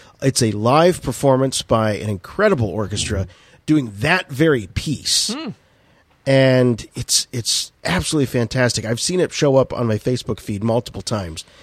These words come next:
Speaker 1: and, uh, it's, it's, it's really good 'cause they do all of the, uh, you know, all of that, that, uh, vocal work, you know, is done by real,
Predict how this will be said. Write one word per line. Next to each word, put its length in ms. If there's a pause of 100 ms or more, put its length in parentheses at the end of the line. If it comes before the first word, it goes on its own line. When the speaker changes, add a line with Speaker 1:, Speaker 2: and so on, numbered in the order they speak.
(320)
Speaker 1:
and, 340
uh, 220
it's, 300
it's, 320
it's 200
really 160
good 140
'cause 100
they 100
do 320
all 360
of 140
the, 320
uh, 280 (600)
you 100
know, 120
all 300
of 100
that, 320
that, 340
uh, 340
vocal 420
work, 320
you 100
know, 160
is 160
done 240
by 100
real, 400